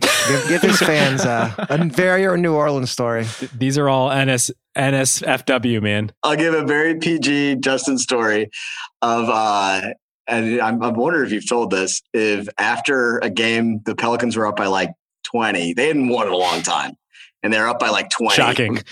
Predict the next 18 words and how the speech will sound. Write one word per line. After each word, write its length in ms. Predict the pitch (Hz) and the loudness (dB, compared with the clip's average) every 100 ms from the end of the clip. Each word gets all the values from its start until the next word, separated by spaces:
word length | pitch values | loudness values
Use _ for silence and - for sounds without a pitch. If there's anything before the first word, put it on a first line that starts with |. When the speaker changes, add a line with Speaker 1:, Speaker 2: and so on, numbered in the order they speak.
| - - | -16 -12
Speaker 2:
Shocking, 280 | - 104 131 | -4 -2 0
Speaker 3:
And, 300 | 127 117 101 - | 2 2 0 -2
Speaker 2:
yeah. 160 | 131 131 - | 0 2 0
Speaker 3:
and, 220 | 214 - | 0 0
and 140 | 143 147 | 0 2
A 220 | 143 156 | 2 0
D 500 | 135 143 139 135 127 - - _ | 2 2 2 0 -2 -10 -16 _
gets 200 | 139 135 135 | -2 0 0
his 140 | 120 | -2
fortieth 560 | - 135 131 127 120 - | 0 0 2 0 -2 -2
point 380 | 123 107 101 110 | 0 0 -2 -2
with, 160 | 110 | -2
like, 240 | 110 92 85 - - - - | 0 -2 -2 -6 -4 -4 -2
forty 300 | 156 151 139 | 0 0 2
Speaker 2:
<laughs> 0 | |
Speaker 3:
seconds 440 | 196 147 175 139 165 | 2 2 0 -4 -8
left, 280 | 151 - | -10 -4
okay? 440 | 110 101 117 127 | -4 0 0 0